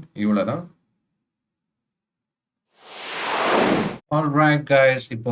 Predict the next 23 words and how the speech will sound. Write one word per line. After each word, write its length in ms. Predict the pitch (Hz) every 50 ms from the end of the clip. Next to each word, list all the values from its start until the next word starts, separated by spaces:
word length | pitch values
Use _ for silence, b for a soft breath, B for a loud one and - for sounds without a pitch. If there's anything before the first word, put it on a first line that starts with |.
| 113 117
பாத்தீங்கன்னா, 420 | 120 117 117 117 120 117 120 120 120
ஃபோர்த் 540 | 117 - _ - 143 151 165 - 151 - - - 110
கொஸ்டின் 440 | - 117 107 104 - - 104 95 90 - _
என்னன்னு 320 | _ 110 107 110 107 104
பாத்தீங்கன்னா, 340 | 104 95 87 110 110 110 107 110
டெக்ஸ்ட் 320 | - 127 135 131 - - -
ரிலேட்டட் 420 | 147 131 117 110 101 104 104 95 -
ஃபங்ஷன் 400 | - 98 95 95 - - 107 92
பத்தி 200 | 92 - - 90
தான் 180 | 80 95 95 98
நம்ம 160 | 190 180 170
இப்போ 180 | 170 165 - 180
பார்க்க 380 | - 175 170 175 175 175 -
போறோம். 260 | - 175 175 - - - - _ _ _ _ _ _ _
So, 100 | - - 110 107 104
டெக்ஸ்ட் 300 | - 135 135 135 - - 160
ரிலேட்டட் 420 | 139 127 127 110 110 110 104 104
ஃபங்ஷன், 440 | - 110 98 98 98 - 110 101 92
ஃபர்ஸ்ட் 340 | - - 113 117 117 - 143
கொஸ்டின் 360 | 117 113 107 104 - - 98
என்ன 120 | 98 95 95
கேட்டிருக்காங்க 520 | 98 95 92 - 95 90 92 90 90 90 90
அப்படின்னா, 400 | 87 - - - 175 170 92 110